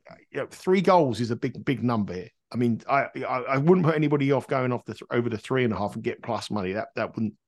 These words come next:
it wouldn't surprise me at all to see this being anything. But with that three and the luxury of having that push,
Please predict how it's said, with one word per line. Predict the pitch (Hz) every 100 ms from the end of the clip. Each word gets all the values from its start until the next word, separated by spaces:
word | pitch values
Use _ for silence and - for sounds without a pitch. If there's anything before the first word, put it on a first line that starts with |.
| _
it | 127
wouldn't | 127 117
surprise | 107 117 110
me | 104
at | 98 -
all | 101
to | 101
see | - 104
this | 95
being | - 101 98
anything. | 104 85 - - - - - - _ _
But | 143 127 - _ _ _ _ -
with | 135 160
that | 160 -
three | - 143 156 127
and | 117
the |
luxury | 127 139 - 127
of | 104
having | 127 120
that | 117 -
push, | - 131 -